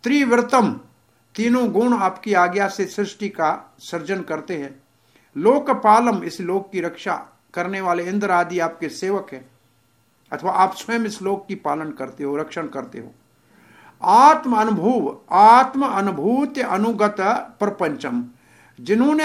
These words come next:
आपकी अनुभूति कर ली उसका पंच-, पंच-, परपंच समाप्त हो गया। परपंच कहते हैं दुनिया को, मोह को, संसार के बंधन को, जन्म मृत्यु को परपंच कहते हैं, वो समाप्त हो जाएगा।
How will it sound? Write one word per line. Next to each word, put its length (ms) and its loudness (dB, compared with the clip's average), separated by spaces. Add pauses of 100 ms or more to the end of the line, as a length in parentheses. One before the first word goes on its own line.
आपकी 760 2
अनुभूति 600 0
कर 220 0
ली 180 0
उसका 320 -2
पंच-, 280 -2
पंच-, 580 -2
परपंच 360 0
समाप्त 500 0
हो 100 -2
गया। 200 -6 (540)
परपंच 420 2
कहते 320 0
हैं 120 -2
दुनिया 300 2
को, 340 -8 (840)
मोह 340 6
को, 360 -4
संसार 520 0
के 140 -2
बंधन 380 -2
को, 180 -4
जन्म 340 0
मृत्यु 320 -2
को 120 0
परपंच 440 0
कहते 260 -4
हैं, 80 2
वो 60 4
समाप्त 420 0
हो 120 2
जाएगा। 300 -4